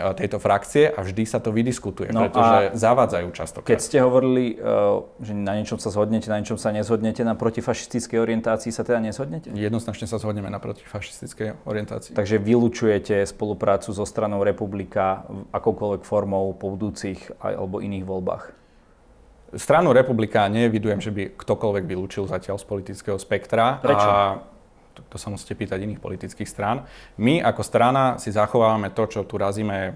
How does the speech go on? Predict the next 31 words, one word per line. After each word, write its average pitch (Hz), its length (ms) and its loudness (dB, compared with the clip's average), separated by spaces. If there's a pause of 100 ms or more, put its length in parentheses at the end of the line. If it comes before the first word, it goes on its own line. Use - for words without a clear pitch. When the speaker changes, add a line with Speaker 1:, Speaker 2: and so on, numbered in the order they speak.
(220)
Speaker 1:
dvadsať 98 320 0
rokov 98 320 -2
existencie 95 560 -8
Smeru, 127 400 -2 (400)
že 107 320 4 (160)
pred 113 160 4
voľbami 110 560 4 (320)
nejdeme 107 720 2
robiť 101 320 -4
žiadne 107 400 2
ani 110 240 0
vopred 107 320 -2
koalície, 131 720 4 (240)
ani 104 240 -2
niekoho 104 400 2
odmietať. 104 640 0
Tak 110 160 0
sa 101 160 -4
to 95 80 -4
proste 98 320 -6
Speaker 2:
Tak 107 80 4
ale 117 160 10
Speaker 1:
nerobí. 120 160 10
Speaker 2:
ak, 139 160 6 (640)
e, 110 80 2
Speaker 1:
Ide 135 160 10
Speaker 2:
pán - 0 -
Speaker 1:
nám, 123 220 8 (340)
jednoznačne 135 720 4
sme 104 160 -4
povedali, 110 640 4